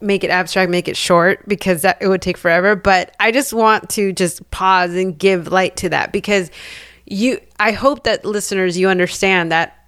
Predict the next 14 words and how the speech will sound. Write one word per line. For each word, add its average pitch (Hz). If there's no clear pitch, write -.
he 254
specifically 226
said 202
when 190
you're 175
coming 196
from 175
a -
point 180
of 160
abundance, 170
this 220
means 254
that 190